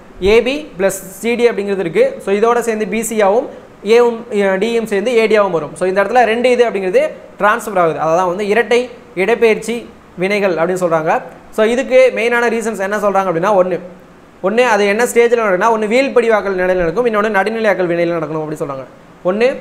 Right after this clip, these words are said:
வீழ்படிவாக்கல் வினை, இன்னொன்னு நடுநிலையாக்கல் வினை அப்படிங்கிறது நடக்கணும் அப்படி சொல்றாங்க. So, வீழ்படிவாக்கல் வினை என்ன அப்படின்னா இரு சேர்மங்களின் நீர்க்கரைசல்களை கலக்கும் பொழுது அவை வினைபுரிந்து நீரில்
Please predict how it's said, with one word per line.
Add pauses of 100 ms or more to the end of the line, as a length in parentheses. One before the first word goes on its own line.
(280)
வீழ்படிவாக்கல்
வினை, (180)
இன்னொன்னு
நடுநிலையாக்கல்
வினை (120)
அப்படிங்கிறது
நடக்கணும்
அப்படி
சொல்றாங்க. (300)
So,
வீழ்படிவாக்கல்
வினை (100)
என்ன
அப்படின்னா (1080)
இரு (120)
சேர்மங்களின்
நீர்க்கரைசல்களை
கலக்கும்
பொழுது (800)
அவை (120)
வினைபுரிந்து (640)
நீரில்